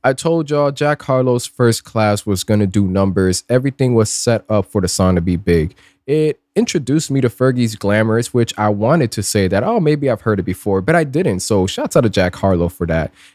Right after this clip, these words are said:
And I know some of you are probably listening to me right now like, "Yo, how didn't you, how didn't you know Glamorous? That was a huge track." Uh, you know, I'm not that young. It's just like, hey, man, I don't know. It's,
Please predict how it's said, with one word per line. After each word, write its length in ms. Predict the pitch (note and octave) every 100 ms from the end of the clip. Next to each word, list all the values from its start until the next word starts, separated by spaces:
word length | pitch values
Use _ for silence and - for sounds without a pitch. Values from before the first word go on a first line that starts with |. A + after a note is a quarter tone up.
| -
And 240 | C3+ C3+
I 120 | A#2
know 100 | B2+
some 180 | F#2+ B2+
of 80 | A#2+
you 80 | B2
are 60 |
probably 220 | A#2+ A2 G#2+
listening 400 | G#2 G#2+ G2+ F#2
to 140 | -
me 140 | A2
right 220 | G#2 G2+ G2+
now 120 | G2
like, 200 | F#2+ F2 - - - _ -
"Yo, 200 | C3+ D2
how 260 | - C#3+
didn't 300 | D#3 D#3 D3+
you, 280 | D3 C#3+ C3 -
how 160 | G#3
didn't 180 | A3+ G#3+
you 80 | F#3+
know 220 | F#3+ E3
Glamorous? 500 | A#2 C#3+ D#3 G2 F#2
That 80 | B2
was 120 | C3+
a 60 | A#2+
huge 460 | - C#3+ C3 -
track." 440 | - G2+ F#2+ - - -
Uh, 140 | A2
you 100 | A#2
know, 120 | B2 E2
I'm 140 | A#2
not 260 | C3+ G#2+ F2+
that 280 | A#2+ C3
young. 240 | F#2+ F#2 F2+
It's 140 | A2
just 160 | A2+ G#2+
like, 180 | G2+ -
hey, 160 | A#2
man, 380 | G2+ E2+ D#2+ D#2+ _ _ G#2+
I 140 | B2
don't 160 | A2 E2
know. 240 | D2 D#2
It's, 240 | G#2 B2